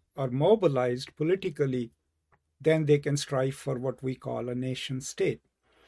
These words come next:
The ideal example of it and, and the question that we still tr-, keep trying to answer was the creation of Pakistan,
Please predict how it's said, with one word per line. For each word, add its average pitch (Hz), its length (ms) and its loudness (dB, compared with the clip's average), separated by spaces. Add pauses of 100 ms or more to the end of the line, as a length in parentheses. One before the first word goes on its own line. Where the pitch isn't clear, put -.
(600)
The 135 300 -4
ideal 185 460 8
example 175 600 4
of 196 200 4
it 160 280 2
and, 151 280 -2
and 147 240 -4
the 143 80 -2
question 156 560 2
that 139 200 -4
we 143 120 0
still 190 340 2
tr-, - 200 -16
keep 185 280 -4
trying 147 440 -2
to 143 120 -4
answer 143 460 -2
was 139 460 0
the 143 120 -2
creation 139 560 -4
of 135 160 -12
Pakistan, 143 600 -6